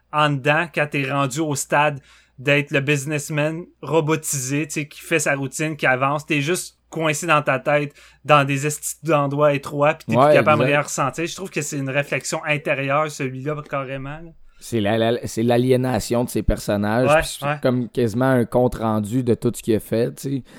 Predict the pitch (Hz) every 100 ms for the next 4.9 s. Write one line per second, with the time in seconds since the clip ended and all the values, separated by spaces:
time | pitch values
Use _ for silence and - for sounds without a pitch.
0 | - - - - 143 - 175 185 147 -
1 | 180 175 127 135 113 120 123 156 151 117
2 | - 147 170 - - 139 127 110 - -
3 | 117 160 135 127 127 143 139 127 - -
4 | - 113 - 131 131 110 107 110 117